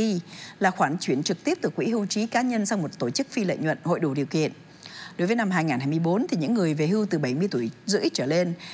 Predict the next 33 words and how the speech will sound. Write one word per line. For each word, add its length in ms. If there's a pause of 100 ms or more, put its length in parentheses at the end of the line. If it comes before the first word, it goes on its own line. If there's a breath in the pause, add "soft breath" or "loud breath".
(120 loud breath)
có 100
thể 180
quyên 260
góp 240
tới 120
một 180
trăm 140
lẻ 120
năm 320
ngàn 200
Mỹ 100
Kim 320 (100)
đáp 180
ứng 160
các 140
yêu 160
cầu 260 (100)
R 140
M 100
D 180
hàng 180
năm 240 (320 loud breath)
đối 120
với 100
những 240
người 160
từ 160
bảy 200
mươi 120
ba 160
tuổi 200
trở 140
lên. 260